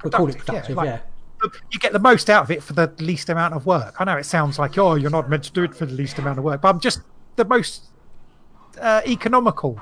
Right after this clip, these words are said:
Speaker 1: Yeah, yeah, yeah, definitely, yeah. <laughs> Most economical. Right, what, um, what, what, okay, maybe we should do a project and you have to do a, <laughs> have to do a spell.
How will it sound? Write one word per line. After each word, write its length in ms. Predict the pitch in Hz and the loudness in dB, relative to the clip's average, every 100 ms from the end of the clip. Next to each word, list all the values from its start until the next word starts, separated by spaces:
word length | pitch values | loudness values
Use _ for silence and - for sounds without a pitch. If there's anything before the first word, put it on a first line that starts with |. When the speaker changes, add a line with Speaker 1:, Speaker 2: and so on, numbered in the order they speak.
| - | -4
Speaker 1:
Yeah, 180 | 190 120 | -2 -2
yeah, 200 | 143 139 | -4 -4
yeah, 240 | 139 120 - | -4 -6 -8
definitely, 340 | 151 - 110 127 | -10 -8 -10 -8
yeah. 140 | 120 - - - - - - | -10 -14 -20 -20 -20 -20 -14
<laughs> 360 | 190 131 - - | -10 -8 -10 -10
Most 260 | 143 - | -10 -6
economical. 560 | 170 - 160 135 143 - - - - - | -4 -2 -4 -4 -4 -6 -12 -20 -10 -4
Right, 120 | 147 | -2
what, 180 | 185 - - | -4 -8 -8
um, 260 | 156 156 160 | -4 -2 -2
what, 240 | 190 - | -4 -4
what, 180 | 190 185 - - | -2 -2 -6 -16
okay, 260 | 147 143 135 - - | -8 -6 -6 -8 -8
maybe 280 | 165 160 143 | -4 -2 -2
we 100 | 156 | -4
should 140 | - - | -4 -6
do 80 | |
a 20 | 135 | -6
project 460 | - 127 127 - | -6 -6 -6 -8
and 80 | 123 | -8
you 120 | 127 | -6
have 160 | 123 123 | -6 -8
to 60 | - | -8
do 200 | 127 131 | -6 -6
a, 80 | - - - - - | -8 -16 -14 -12 -8
<laughs> 560 | - - - - - - | -6 -6 -8 -12 -12 -4
have 140 | 170 - | -2 -2
to 80 | |
do 100 | 147 117 | -2 0
a 40 | 175 | 0
spell. 520 | - 143 139 - | 0 -4 -6 -10